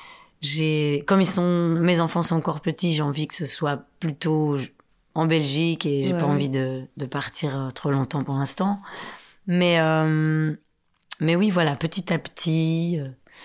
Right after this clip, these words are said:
Speaker 1: moi, je suis, euh, je vois que je suis un peu, je, je me surprotège et je, je suis un peu vraiment à mon rythme, <laughs> quoi.
Speaker 2: Mais c'est bien, tant mieux, parce qu'au moins, t'as appris à te respecter aussi, quoi.
Speaker 1: Ouais, c'est ça, c'est, euh, c'est tout à fait ça, c'est qu'à un moment, je me suis pas sentie, euh,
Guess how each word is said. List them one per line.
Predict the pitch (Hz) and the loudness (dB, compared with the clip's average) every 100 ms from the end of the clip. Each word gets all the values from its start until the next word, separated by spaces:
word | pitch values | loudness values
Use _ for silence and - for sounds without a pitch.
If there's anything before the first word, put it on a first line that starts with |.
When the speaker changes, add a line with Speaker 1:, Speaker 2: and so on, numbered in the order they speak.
| - - - - | -20 -18 -14 -2
Speaker 1:
moi, | 170 | 0
je | - | 0
suis, | - 170 165 156 | -2 0 2 4
euh, | 143 139 | 2 2
je | 139 | 0
vois | 147 190 | 0 -2
que | |
je | - | -2
suis | - | -2
un | 156 | -2
peu, | 147 - 156 | -2 -2 -2
je, | 135 127 | -2 -6
je | 127 135 | -4 -4
me | 135 | -2
surprotège | - 160 - 160 - 170 165 156 | -2 -4 -4 -4 0 0 2 2
et | 139 | 0
je, | 135 135 135 131 - _ - - - - - | 0 -4 -6 -10 -20 _ -20 -20 -20 -20 -12
je | |
suis | - | -6
un | 139 | -6
peu | 127 151 | -4 -6
vraiment | 135 143 165 185 | -4 -2 -2 0
à | 156 | 0
mon | 151 160 | 0 0
rythme, | 175 214 196 165 156 | 0 -2 -2 -2 -2
<laughs> | - - | 0 0
quoi. | - - - - - - - - 196 | 2 -2 -2 -6 -12 -18 -10 -2 0
Speaker 2:
Mais | |
c'est | 196 190 | 2 2
bien, | 196 339 | 2 0
tant | 240 | 0
mieux, | 190 226 | 0 0
parce | 254 202 | 0 -2
qu'au | - 180 | 0 -2
moins, | 175 202 | -2 -4
t'as | 202 175 | -2 -2
appris | 165 - 208 | -2 -2 -2
à | 175 | 0
te | 170 | 2
respecter | 160 165 160 175 - - 156 | 2 0 -2 -2 -6 -4 -4
aussi, | 156 226 | -2 -4
quoi. | - 180 175 - _ - | -2 -4 -4 -8 _ 0
Speaker 1:
Ouais, | 170 196 | 2 4
c'est | 185 | 2
ça, | 160 160 156 | 0 0 0
c'est, | - 151 - | 0 -2 -2
euh, | 156 | -4
c'est | - 175 | -2 -2
tout | 202 | 0
à | 247 | 0
fait | |
ça, | 202 196 | 2 2
c'est | 165 160 | 0 -2
qu'à | - 156 | 0 2
un | |
moment, | 160 175 202 | 4 4 4
je | 190 | 4
me | 165 | 2
suis | 165 | 0
pas | - 170 | 0 0
sentie, | 180 156 - 160 156 | 0 -2 0 2 2
euh, | 139 | 2